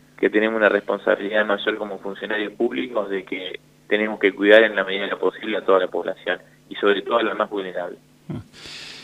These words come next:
Speaker 2: Bien, Abel, eh, queríamos tener la voz tuya aquí en Radio Kermés después de, de este anuncio de obras y también para la realidad de la pandemia ahí en General Hacha. No sé si quedó algo que nos quieras comentar, si no, gracias como siempre.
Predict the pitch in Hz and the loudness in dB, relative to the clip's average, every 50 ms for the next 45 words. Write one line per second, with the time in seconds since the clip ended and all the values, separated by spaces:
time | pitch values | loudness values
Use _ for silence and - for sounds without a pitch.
0 | - _ - 156 160 196 196 190 180 180 190 190 180 151 131 151 156 151 147 147 | -20 _ -4 0 2 4 4 6 6 6 6 6 6 4 4 2 2 2 4 4
1 | 160 185 196 185 160 - 175 175 165 170 165 156 - 160 - 160 147 127 147 147 | 4 4 4 2 2 2 2 4 4 4 4 4 4 4 4 4 4 4 6 6
2 | 143 143 143 139 135 147 143 143 127 143 139 143 143 123 120 120 - 143 131 135 | 6 6 6 4 4 4 4 4 4 4 4 4 4 4 4 4 4 4 4 4
3 | 123 123 - - 127 120 - 143 127 127 123 131 127 113 - 131 127 127 131 131 | 2 0 2 0 0 2 2 2 4 4 4 4 4 2 2 2 4 6 6 6
4 | 139 135 135 131 131 117 - - - 120 117 - 123 120 127 123 - 120 120 117 | 6 6 4 4 2 0 -4 -6 -6 -6 -4 -2 0 0 0 0 0 0 0 0
5 | 113 117 113 110 107 98 - - 127 113 120 117 117 120 123 127 123 117 110 107 | 0 0 -2 -2 -2 -4 -6 -8 -2 0 0 2 2 4 4 4 4 2 2 2
6 | 110 110 110 107 - 127 127 127 131 131 127 127 123 127 131 107 123 127 143 143 | 0 0 0 0 0 2 4 6 6 6 6 6 6 6 6 4 4 4 4 6
7 | 151 175 165 - 160 156 160 160 - 208 185 165 160 160 170 180 180 190 196 190 | 6 4 6 6 6 6 6 6 6 6 6 6 6 6 8 10 10 10 10 10
8 | 147 156 156 135 - - 160 160 - - 147 147 147 - 170 180 196 170 - - | 10 8 8 6 6 6 4 4 6 6 6 6 6 6 6 6 4 4 2 0
9 | 135 143 151 151 143 139 147 143 - 143 123 131 131 120 - 135 120 - 120 110 | 2 4 4 4 4 4 2 2 2 0 0 0 0 2 2 0 0 0 -2 -4